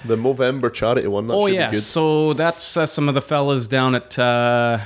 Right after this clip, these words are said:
Speaker 2: is it Nine Dragons or Epic or the combo of both? Uh,
Speaker 1: Yeah.
Speaker 2: what, whatever it's called now. So they're, they're doing a charity for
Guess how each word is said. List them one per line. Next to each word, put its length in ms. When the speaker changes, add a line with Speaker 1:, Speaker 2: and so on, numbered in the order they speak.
Speaker 2:
is 140
it 60
Nine 240
Dragons 320
or 120
Epic 280
or 120
the 60
combo 380
of 100
both? 400
Uh, 40
Speaker 1:
Yeah. 440
Speaker 2:
what, 240
whatever 240
it's 120
called 220
now. 140
So 220
they're, 240
they're 180
doing 300
a 180
charity 460
for 480